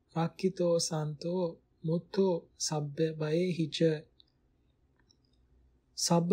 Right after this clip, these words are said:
රෝගෝ විනිමුත්තෝ සබ්බ සන්තාපි වජ්ජිතෝ සබ්බ වේර මතික්ඛන්තෝ නිබ්බුතෝ ච තුවං භව.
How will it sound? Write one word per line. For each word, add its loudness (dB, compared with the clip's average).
රෝගෝ 2
විනිමුත්තෝ 2
සබ්බ -2
සන්තාපි -2
වජ්ජිතෝ 0
සබ්බ -4
වේර 0
මතික්ඛන්තෝ -2
නිබ්බුතෝ 2
ච -4
තුවං 2
භව. -4